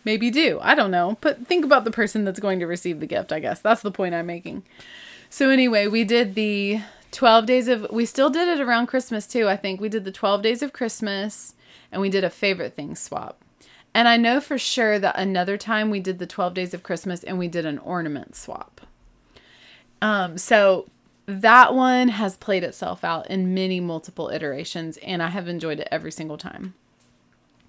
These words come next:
The other way, the other one that we did, and this one we had to do a little bit differently because we, we recognized at the beginning of it that since we were going to be creating the actual thing, that we probably couldn't, like, it would be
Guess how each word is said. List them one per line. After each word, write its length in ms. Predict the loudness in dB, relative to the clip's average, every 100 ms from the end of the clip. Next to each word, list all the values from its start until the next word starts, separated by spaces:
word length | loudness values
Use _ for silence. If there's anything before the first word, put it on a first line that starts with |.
| -20 -20 _ _
The 160 | 2 6
other 300 | 6 6 4
way, 280 | 4 2 0
the 100 | 0
other 240 | 0 0 0
one 180 | -2
that 100 | -4
we 140 | -6 -6
did, 400 | -6 -6 -6 -8 _ _ _ 0
and 120 | 2
this 200 | 2 2
one 160 | 2
we 100 | 4
had 220 | 4 2 0
to 100 | -2
do 180 | 0
a 20 | 0
little 280 | 0 0
bit 180 | 0 -2
differently 560 | -2 -4 -4 -6 -4 -6
because 880 | -6 -8 -2 0 0 0 -2 -8
we, 240 | -6 -4 -4
we 400 | -6 -8 -4 -2
recognized 800 | 2 2 0 -4 -2 0 -2 -4
at 140 | -6
the 40 | -6
beginning 480 | -8 -4 -4 -2
of 140 | -2 -2
it 160 | -2
that 180 | -2 -2
since 240 | -4 -6 -6
we 140 | -4
were 140 | -4
going 240 | -4 -6 -6
to 100 | -8
be 140 | -10
creating 720 | -12 -6 -4 -4 -4 -2 0 0
the 120 | 0
actual 440 | -2 -4 -8 -6
thing, 320 | -4 -4 -2
that 100 | -4
we 120 | -4 -4
probably 500 | 0 0 -2 -2 -4
couldn't, 480 | -4 -4 -4 -6 -14 -20 -20 -8
like, 240 | 0 2 2
it 120 | 2
would 180 | 2 2
be 340 | -2 -2 -4